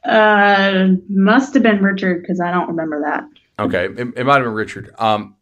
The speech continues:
Speaker 2: essentially, normally the, the first recruiting class a, a, a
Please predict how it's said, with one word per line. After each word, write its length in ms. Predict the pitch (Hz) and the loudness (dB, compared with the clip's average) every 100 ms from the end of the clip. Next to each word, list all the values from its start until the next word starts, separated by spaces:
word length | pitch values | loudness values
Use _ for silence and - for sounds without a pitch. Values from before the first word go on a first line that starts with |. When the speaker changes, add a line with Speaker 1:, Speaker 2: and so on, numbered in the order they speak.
| - | -8
Speaker 2:
essentially, 400 | - 226 220 175 | -2 -2 -2 -2
normally 400 | 147 156 151 135 | 0 0 -2 -2
the, 340 | 120 107 98 _ _ _ _ | 0 -2 -4 _ _ _ _
the 80 | 127 | -14
first 460 | - - 196 190 160 | -10 -4 -2 -2 -8
recruiting 320 | 151 156 131 | -6 -4 -2
class 360 | 123 113 107 | 0 0 -2
a, 160 | 107 95 | -6 -8
a, 280 | 107 101 | -10 -12
a 40 | 107 | -14